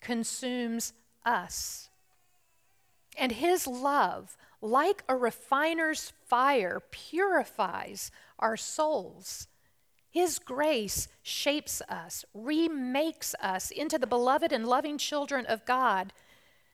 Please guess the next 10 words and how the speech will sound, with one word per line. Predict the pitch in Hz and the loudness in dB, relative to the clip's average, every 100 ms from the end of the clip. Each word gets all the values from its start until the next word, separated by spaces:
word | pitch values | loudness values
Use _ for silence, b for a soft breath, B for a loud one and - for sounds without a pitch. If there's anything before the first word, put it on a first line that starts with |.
| b b | b b
we | 247 254 | -4 0
were | 247 | -2
created | - 247 247 233 | 0 0 0 0
to | - | -6
be, | 208 311 285 | -4 0 2
into | 247 269 | 2 0
those | 233 262 294 302 - | 2 6 6 4 -2
who, | 294 302 285 262 B B | -2 0 0 -4 B B
having | - 311 320 320 302 | 4 6 6 4 -4
consumed | - 254 226 - 233 214 190 190 | -4 -2 -2 -4 -6 -6 -10 -16